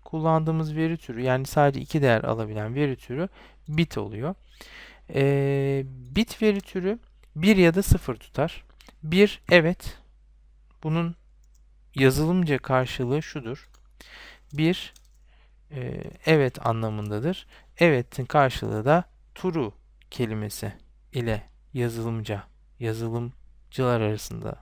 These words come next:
bilinir. A C programlama dillerinde de budur. E, sıfır değerini girerseniz bu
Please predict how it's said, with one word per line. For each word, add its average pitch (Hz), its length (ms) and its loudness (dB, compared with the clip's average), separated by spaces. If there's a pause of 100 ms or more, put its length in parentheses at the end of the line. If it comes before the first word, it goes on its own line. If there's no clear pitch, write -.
(220)
bilinir. 120 420 -4 (560)
A 120 160 4
C 120 120 -4
programlama 120 720 -4
dillerinde 113 580 -2
de 104 160 -6
budur. 127 320 -10 (520)
E, 127 340 -2 (560)
sıfır - 580 -2 (200)
değerini 113 600 -2
girerseniz 185 600 4
bu 180 260 -4